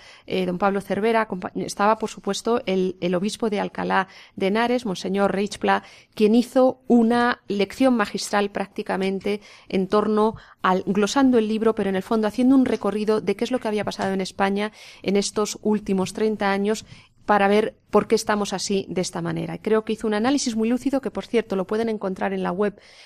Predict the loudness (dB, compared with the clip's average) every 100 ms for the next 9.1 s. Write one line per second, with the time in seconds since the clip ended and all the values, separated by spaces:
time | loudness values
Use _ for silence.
0 | -6 0 2 0 -2 -2 -2 -2 -4 -4
1 | -2 -2 -4 -12 _ -4 -2 0 0 0
2 | -2 -6 _ -2 -2 -4 -6 -4 -2 -4
3 | -2 2 2 2 0 0 -2 -2 -4 -4
4 | -8 -8 -8 -6 -6 -6 -4 0 0 0
5 | -2 -4 -4 -2 -2 0 -4 -6 -10 -10
6 | -6 -6 -10 -18 -20 -6 -2 0 0 2
7 | 0 -2 -6 -2 0 2 2 0 -4 -4
8 | -2 -2 -4 -8 0 0 0 0 0 0
9 | -2